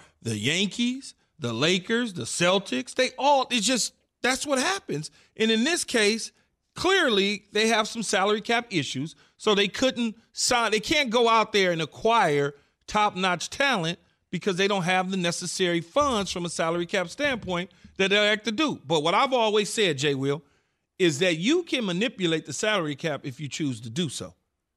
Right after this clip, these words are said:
If you choose to restructure, move things around, you can do it. All teams do it. The Rams have been doing it forever. And they continue to keep signing their players, signing their players, giving money, giving money.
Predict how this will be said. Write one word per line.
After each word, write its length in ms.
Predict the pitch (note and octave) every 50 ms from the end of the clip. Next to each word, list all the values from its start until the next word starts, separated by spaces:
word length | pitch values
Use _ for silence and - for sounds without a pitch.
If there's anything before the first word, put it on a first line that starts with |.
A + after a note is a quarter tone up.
| _ -
If 160 | - F3 D3+
you 140 | G3+ C4+ D4
choose 500 | D4 - - D4 C4 A#3+ G#3+ F#3 - -
to 320 | G3 F#3 D#3+ D3+ D3 D#3 _ _ _ _ -
restructure, 840 | A#2+ B2+ G3 A#3+ - - - G#3 G3 F3+ E3+ - - - F#3 F3 - _ _ _ _ _ -
move 320 | - C3 E3+ G3+ A#3 A3+ G3+
things 300 | - A#3 A3+ A3+ G#3+ A3
around, 540 | G#3 F#3 F3 E3+ E3 E3 E3 E3 E3+ E3+ - _ _ _ _ -
you 240 | B3+ F4+ A4 G#4+ -
can 140 | - F3 D#3+
do 260 | B2+ G#3+ D4+ D#4 B3+
it. 80 | A3+ - - _ _ -
All 260 | B3+ D4 E4 D#4+ C#4+
teams 340 | - - - G3+ E3 B2+ G#2+
do 220 | A#2 F3+ C4 G#3
it. 120 | D#3+ - - _ _ _ _ _ _ _ _ _ -
The 120 | F#3 F#3
Rams 420 | F#3+ B3 D4+ E4 D#4+ D4+ C4+ G3+
have 140 | A3 G#3 F#3
been 180 | G3 G#3+ G3 F#3
doing 240 | F#3+ G#3 G3+ G3+ G3+
it 80 | F#3+
forever. 520 | - G3+ G3 A3+ C#4+ D#4 A3+ D#3 A2+ - - _ _ _ _ _ _ _ _ _ _
And 160 | - D#3+ E3 F#3
they 120 | G3 G#3+
continue 400 | - - D#3+ C3 - A3 G#3 A3+
to 80 | A3 G#3
keep 200 | - A#3+ A3 -
signing 300 | - G3+ G3 G#3 G#3 G#3
their 140 | G#3+ G#3+
players, 340 | G#3 - G#3 G#3 G#3+ G#3+ F#3+
signing 220 | - G3+ F#3+ G3 G3
their 100 | G3+ G3
players, 300 | - - G#3 G3+ G3 E3+
giving 240 | F3 G3+ G#3+ G#3
money, 180 | F#3+ F#3+ F#3+ G3
giving 160 | F#3 G3 F#3+
money. 140 | G#3 G3 -